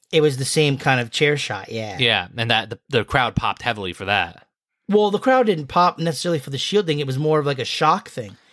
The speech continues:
Speaker 2: Ah.
Speaker 1: 'Cause they didn't, 'cause obviously the Shield was, they were faces and they didn't expect,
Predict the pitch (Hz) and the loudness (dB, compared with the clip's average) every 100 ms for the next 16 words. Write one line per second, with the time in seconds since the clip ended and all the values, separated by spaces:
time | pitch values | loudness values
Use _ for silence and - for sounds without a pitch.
0 | - 104 104 98 156 160 165 156 143 _ | -4 0 2 4 4 4 2 0 -4 _
1 | _ - 170 139 - 175 180 170 151 - | _ -2 -2 -2 0 0 0 -2 0 2
2 | 180 175 160 139 - - 180 151 147 135 | 2 2 2 0 -4 -12 -2 -2 0 0
3 | 185 214 - 123 127 131 139 147 139 - | 0 0 -2 -4 -2 0 0 -2 -4 -6
4 | - 156 151 - | 0 2 2 -4